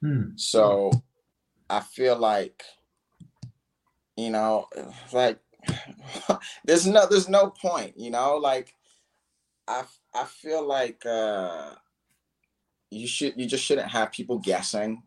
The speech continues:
Speaker 2: You shouldn't have any type of, like, speculation on how you, how you're feeling about certain things. Like, I don't like leading people on. I don't like,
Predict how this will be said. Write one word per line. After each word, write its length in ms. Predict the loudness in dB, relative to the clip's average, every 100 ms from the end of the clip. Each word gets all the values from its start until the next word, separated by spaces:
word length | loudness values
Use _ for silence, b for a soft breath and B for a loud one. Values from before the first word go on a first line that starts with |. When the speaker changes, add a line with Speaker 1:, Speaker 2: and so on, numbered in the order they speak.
| -10
Speaker 2:
You 100 | -4
shouldn't 340 | -2 0 -2 -6
have 340 | -6 0 2 0
any 200 | -4 -4
type 260 | -2 -2
of, 60 | 0
like, 280 | -2 -2 -8 _ _
speculation 1000 | -10 -4 -2 0 0 -2 -2 -2 -4 -4 -8 -6
on 200 | -4 -4
how 260 | -2 0 0
you, 220 | 0 -4
how 200 | -2 0
you're 140 | 0 -2
feeling 360 | -4 -2 -2
about 360 | -2 -2 -4 -8 _ -20 _
certain 320 | -4 -2 -2 -4
things. 400 | -6 -4 -4 -2
Like, 180 | -4 -2
I 60 |
don't 140 | -2 0
like 200 | -2 -2
leading 340 | -2 -2 -4
people 320 | -8 -8 -6
on. 280 | -4 -4 -6
I 40 |
don't 160 | -6 -6
like, 380 | -4 -6 -6